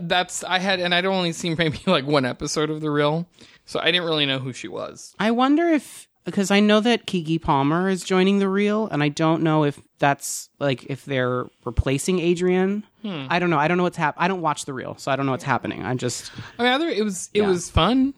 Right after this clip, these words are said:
Speaker 1: I mean, she definitely, like you said, had stage presence, and, I mean, maybe she'll do something else after this.
Speaker 2: No, I'm,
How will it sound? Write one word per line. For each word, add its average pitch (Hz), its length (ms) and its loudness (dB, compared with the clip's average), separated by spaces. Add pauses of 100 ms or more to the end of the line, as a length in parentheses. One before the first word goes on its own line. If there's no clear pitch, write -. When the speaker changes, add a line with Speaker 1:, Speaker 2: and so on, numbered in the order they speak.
(220)
Speaker 1:
I 180 60 0
mean, 165 320 0
she - 160 -8
definitely, 180 360 -2
like 156 140 -6
you 170 60 -8
said, 151 160 -4
had 156 140 0
stage 139 260 0
presence, 131 600 0
and, 127 580 0 (140)
I - 240 -16
mean, 131 240 2
maybe 123 200 2
she'll 120 180 -4
do 123 100 -10
something 90 340 -14
else 73 220 -10
after - 260 -10
this. - 460 -12
Speaker 2:
No, 269 140 0
I'm, 226 220 0